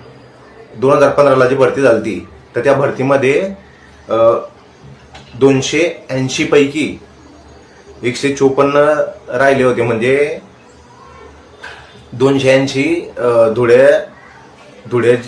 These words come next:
जिल्ह्यामध्ये सुरक्षा रक्षकांनी न, अ, फॉर्म भरले होते, अ, ते पात्र पण झाले होते, तर त्यांनी,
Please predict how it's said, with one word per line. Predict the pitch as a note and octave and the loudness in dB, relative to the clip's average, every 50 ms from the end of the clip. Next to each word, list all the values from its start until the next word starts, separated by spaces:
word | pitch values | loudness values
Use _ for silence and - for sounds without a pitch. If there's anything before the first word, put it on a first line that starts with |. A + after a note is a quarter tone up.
| - - - - - - B2 | -18 -20 -20 -20 -18 -12 -8
जिल्ह्यामध्ये | B2 B2+ B2+ C3 C3+ C#3 C#3+ B2+ C3 C3+ A2+ G2+ | -4 -2 0 2 2 4 4 4 4 2 0 0
सुरक्षा | - - B2 A#2 A2+ A2 - - - | -4 -6 -4 -2 -2 -2 -2 0 -2
रक्षकांनी | C3 B2+ - C#3 - A#2 A#2 B2 B2+ | 0 0 -2 -2 -2 -2 -2 0 -2
न, | C3 C3+ C#3 C#3+ C#3+ - - - | -2 -2 -4 -4 -6 -10 -12 -8
अ, | G#2+ A2+ A#2 A2+ A2+ - | -2 2 2 2 2 2
फॉर्म | B2+ A#2 A#2 C3 C#3 | 2 2 2 2 4
भरले | C#3 C#3+ C#3 C#3 D#3 | 2 2 2 2 2
होते, | C#3+ B2+ G2+ G#2+ G2 F#2 F#2+ - - - - - - - - - - - - - - | 2 2 2 0 -4 -6 -8 -16 -20 -20 -20 -20 -20 -20 -20 -20 -20 -20 -18 -8 -4
अ, | A2+ A2 A2 G#2+ B2+ | 0 0 0 0 0
ते | B2 | -2
पात्र | - - B2+ B2 B2 - C3+ | -2 0 -2 -2 0 2 0
पण | C#3 C#3+ D#3 D#3+ | 2 2 0 0
झाले | D#3 C#3 B2+ A#2 C3 | 2 0 0 0 0
होते, | C#3 B2+ A#2 G#2 G#2 F#2 F#2+ - - | 0 0 0 0 -4 -6 -6 -4 -2
तर | B2 A#2+ | -2 -2
त्यांनी, | - - C#3 C3+ C3+ C3+ D3 D#3 E3+ F#3 G3+ G3+ G#3 | 0 0 0 0 0 0 -2 -2 -2 -2 -4 -4 -6